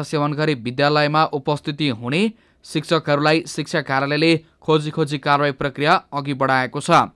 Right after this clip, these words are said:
जिल्ला शिक्षा कार्यालय पाँच तले शैक्षिक क्षेत्रमा थालेको यो प्रयास साँच्चै उदाहरणीय छ। यस्तो कामको अरूले पनि सिको गरेमा सामुदायिक विद्यालयले पनि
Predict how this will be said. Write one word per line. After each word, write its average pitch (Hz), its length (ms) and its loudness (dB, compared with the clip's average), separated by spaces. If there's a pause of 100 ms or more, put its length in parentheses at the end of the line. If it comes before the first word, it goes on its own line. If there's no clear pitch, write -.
(140)
जिल्ला 139 300 0
शिक्षा 139 300 -6
कार्यालय 139 320 0
पाँच 139 280 0
तले 156 240 0
शैक्षिक 143 340 -4
क्षेत्रमा 139 380 -4
थालेको 139 400 -4
यो 139 180 0
प्रयास 143 420 0 (200)
साँच्चै 143 380 0
उदाहरणीय 123 500 0
छ। 123 320 2 (440)
यस्तो 160 300 0
कामको 202 500 2 (120)
अरूले 175 320 6
पनि 170 320 0
सिको 175 300 -4
गरेमा 147 380 2 (300)
सामुदायिक 160 540 2
विद्यालयले 151 520 4
पनि 127 260 -2